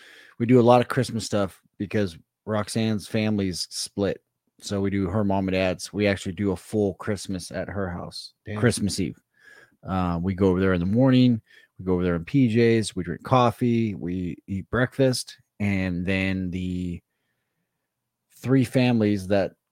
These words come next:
Speaker 1: take part in this is Roxanne's mom and dad, uh, me and Rox-, Roxanne,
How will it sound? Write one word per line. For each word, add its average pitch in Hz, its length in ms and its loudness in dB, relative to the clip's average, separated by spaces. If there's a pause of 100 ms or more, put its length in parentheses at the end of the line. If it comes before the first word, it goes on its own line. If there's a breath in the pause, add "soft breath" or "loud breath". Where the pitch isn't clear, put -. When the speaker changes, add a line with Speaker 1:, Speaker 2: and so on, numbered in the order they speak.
(140)
Speaker 1:
take 110 260 -2
part 120 240 4
in 92 100 4
this 95 280 -2 (120)
is - 600 -4 (260)
Roxanne's 104 540 2
mom 131 200 8
and 113 200 8
dad, - 40 -20 (680)
uh, 92 260 0
me 101 280 2
and 113 100 2
Rox-, - 380 0 (180)
Roxanne, 104 500 0